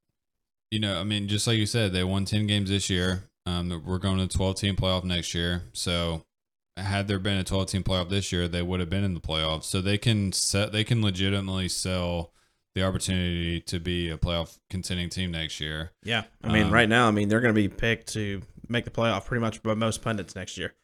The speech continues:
Speaker 1: Yeah, their schedule is, is very favorable next year.
Speaker 2: It is. People are gonna be saying ten or eleven wins easily.
Speaker 1: Yeah, um, you know, they do still have some holes on the offensive line. Um, you know, they've,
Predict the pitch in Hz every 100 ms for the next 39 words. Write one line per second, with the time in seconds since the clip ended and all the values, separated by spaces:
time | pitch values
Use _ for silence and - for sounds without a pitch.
0 | _ - 85 - 98 98 - 104 104 98
1 | 92 87 - 90 90 92 87 87 82 80
2 | 80 78 78 85 80 78 - 107 107 107
3 | 92 - - - 120 117 117 107 127 117
4 | 107 131 123 113 110 104 104 107 98 95
5 | - 101 92 92 98 - - - - _
6 | _ - _ _ - 95 92 82 - -
7 | 90 92 90 87 - 95 95 92 92 98
8 | 101 101 - - - 101 98 95 104 92
9 | 98 95 95 90 90 90 98 87 87 87
10 | 90 90 92 92 90 _ - 78 85 85
11 | 82 - _ - 90 87 85 82 - -
12 | _ _ - 92 90 82